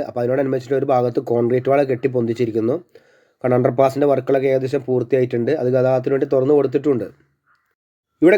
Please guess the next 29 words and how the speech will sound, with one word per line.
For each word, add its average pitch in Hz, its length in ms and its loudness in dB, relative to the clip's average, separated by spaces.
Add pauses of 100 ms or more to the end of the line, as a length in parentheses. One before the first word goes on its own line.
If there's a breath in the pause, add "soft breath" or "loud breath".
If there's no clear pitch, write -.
അണ്ടർപാസിനോട് 180 640 2
ചേർന്നിട്ട് 160 500 2
തന്നെയാണ് 165 380 2
കോൺക്രീറ്റ് 139 440 0
വാളിൻ്റെ 156 200 0
നിർമ്മാണം 135 380 0
നടന്നിരിക്കുന്നത്. 127 520 -2
ചില 151 140 0
സ്ഥലത്തൊക്കെ 165 400 0
അണ്ടർപാസിനോട് 151 720 0
ചേർന്നിട്ട് 135 440 0
ആർ 127 200 0
ഇ 135 60 2
പാനൽ 139 340 -2
അല്ലെങ്കിൽ 127 460 0 (500 soft breath)
ഏഹ്, 120 240 0
റീറ്റെയിനിങ് 139 420 2
വാൾ 135 140 2
എന്ന് 120 180 -2
വെച്ച് 127 120 -4
കഴിഞ്ഞാൽ 143 180 -2
ബ്ലോക്കുകളുടെ 131 640 0
നിർമ്മാണം 123 380 0
നടന്നിട്ടാണ് 120 480 -2
പിന്നീടാണ് 151 480 2 (120)
കോൺക്രീറ്റ് 127 360 0
വാളിൻ്റെ 139 220 0
നിർമ്മാണം 127 340 -2
വരല്. 104 260 -4